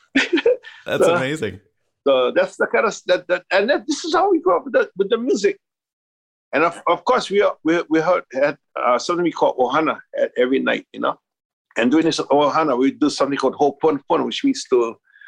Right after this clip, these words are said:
Speaker 1: to make right. And we go around the room, and, uh, and it's based on four concepts. Number one, I love you. I'm sorry if I did anything wrong. Please forgive me. And I'm thankful for this. So we do this every night with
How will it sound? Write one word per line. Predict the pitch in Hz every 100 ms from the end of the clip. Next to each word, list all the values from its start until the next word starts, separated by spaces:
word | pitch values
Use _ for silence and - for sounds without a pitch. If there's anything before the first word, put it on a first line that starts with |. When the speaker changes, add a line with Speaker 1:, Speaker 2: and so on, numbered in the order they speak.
| - _ -
Speaker 1:
to | 123 110 104
make | 131 147 139
right. | 139 110 _ _ _ _ _ _
And | - 117
we |
go | 135 156
around | 151 151
the |
room, | 151 156 156 143
and, | 123 139
uh, | 127 120 113 _ -
and | 127 120 131 123 -
it's | - -
based | 196 208
on | 165 -
four | 214
concepts. | 202 185 - -
Number | 143 147
one, | - 117
I |
love | 123 147 151
you. | 170 180 _ _ - _ -
I'm | 117
sorry | - 165 165 170
if | 170
I |
did | 139 156 156
anything | 156 156 160 151
wrong. | 135 123 123 - _ -
Please | 165 185 -
forgive | 185 151 156
me. | 139 139 156 _ _ _ _ _ _
And | - 113
I'm | 113
thankful | - 143 151 - 143
for | -
this. | 123 120 -
So | - 139 123
we | 147
do | 143 180
this | 160 -
every | 143 156
night | 156 127
with | 127